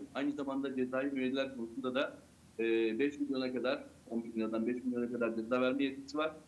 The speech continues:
Özellikle bu özel grupların kurulması, sosyal mecraların, kapalı sosyal mecralarda, piyasacının yanlış yönlendirildiği mecralarda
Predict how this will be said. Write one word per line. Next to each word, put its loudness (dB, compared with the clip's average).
Özellikle 0
bu -2
özel 2
grupların 0
kurulması, -2
sosyal -2
mecraların, 2
kapalı 2
sosyal 0
mecralarda, 0
piyasacının -2
yanlış 0
yönlendirildiği 0
mecralarda 2